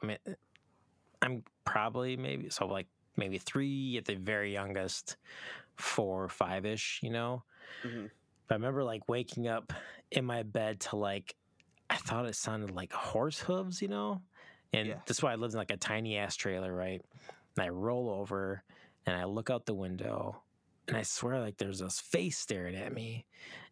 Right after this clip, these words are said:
Speaker 1: And the window in my, that I'm looking out in my room wasn't, like, a full size window. It was, like, a tiny, like, kinda, like, rectangle window that's kinda was,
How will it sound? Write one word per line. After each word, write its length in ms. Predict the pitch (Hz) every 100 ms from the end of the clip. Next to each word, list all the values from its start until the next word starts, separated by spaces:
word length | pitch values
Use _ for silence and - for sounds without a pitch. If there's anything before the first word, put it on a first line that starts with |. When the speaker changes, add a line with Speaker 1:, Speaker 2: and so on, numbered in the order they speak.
| -
Speaker 1:
And 340 | 110 101 95 - _ _ _ _ -
the 80 | 131
window 460 | 135 180 175 135
in 120 | 117 107
my, 160 | 98 101
that 180 | 123 113
I'm 120 | 101 123
looking 260 | 147 123
out 100 | 101
in 60 | 95
my 60 | 98
room 400 | 107 120 120 98
wasn't, 280 | 107 117
like, 140 | 107 110
a 60 |
full 300 | 117 - 101
size 400 | 104 117 98 95
window. 580 | 101 95 92 90 92 92 - - - -
It 40 |
was, 160 | 104 104
like, 160 | 107 101
a 120 | 95 -
tiny, 500 | - - 117 117 113
like, 160 | 113 104
kinda, 200 | - 107
like, 200 | 92 -
rectangle 840 | 104 95 - 113 107 107 104 101
window 500 | 101 98 98 98 98
that's 280 | 95 92 -
kinda 320 | - 107 95
was, 440 | 98 95 87 -